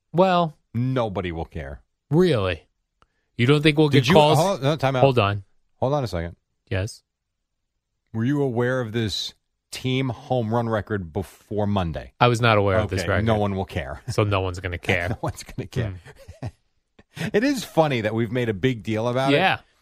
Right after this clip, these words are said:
Speaker 2: And it's one of those things that really nobody was aware of
Speaker 1: No one cares.
Speaker 2: until they started to approach the number.
Speaker 1: Right.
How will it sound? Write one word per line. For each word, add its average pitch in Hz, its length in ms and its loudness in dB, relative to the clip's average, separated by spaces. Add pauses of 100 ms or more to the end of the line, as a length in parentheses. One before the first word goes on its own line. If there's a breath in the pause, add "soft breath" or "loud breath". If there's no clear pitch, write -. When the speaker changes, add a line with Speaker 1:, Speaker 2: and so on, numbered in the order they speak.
(100)
Speaker 2:
And 135 120 2
it's 131 120 -2
one 156 180 0
of 160 80 -4
those 139 220 -2
things 127 300 -4
that 110 120 -2 (100)
really 147 400 2
nobody 127 520 0
was 107 200 0
aware 104 420 0
of 123 60 4
Speaker 1:
No 139 120 4
one 127 240 2
cares. 135 480 2
Speaker 2:
until 123 320 2
they 120 100 0
started 120 420 -4
to 110 220 -4
approach - 720 -6
the 123 100 -2
number. 110 220 4
Speaker 1:
Right. 107 360 2